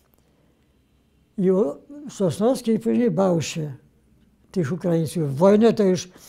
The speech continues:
jeszcze jak usłyszeliśmy, że tam wypadki są, tu zamordowali rodzinę, tam gdzieś w lesie, tam gdzieś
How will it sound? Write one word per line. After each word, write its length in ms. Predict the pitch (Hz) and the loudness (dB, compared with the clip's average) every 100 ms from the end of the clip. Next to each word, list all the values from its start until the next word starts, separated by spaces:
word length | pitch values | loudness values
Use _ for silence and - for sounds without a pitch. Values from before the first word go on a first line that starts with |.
| - - 185 | -20 -10 -4
jeszcze 280 | 170 - | -2 0
jak 180 | 180 170 | 0 0
usłyszeliśmy, 680 | 185 - 175 208 180 175 185 | -2 -2 0 2 2 0 0
że 120 | 170 | 0
tam 160 | 180 160 | 0 0
wypadki 560 | 160 151 180 180 202 | 0 0 0 0 -4
są, 240 | - 190 151 - - - | -2 -2 -4 -8 -20 -2
tu 140 | 190 | 0
zamordowali 720 | 165 180 180 165 180 170 175 180 | 2 2 0 2 2 4 2 2
rodzinę, 480 | 175 160 175 170 - - - | 2 2 2 0 -2 -10 -14
tam 160 | - 170 | -6 -4
gdzieś 260 | 156 170 143 | 0 0 0
w 80 | |
lesie, 360 | 170 180 - 180 | 2 2 2 0
tam 200 | 180 143 | 0 -4
gdzieś 320 | 147 143 - | -4 -4 -8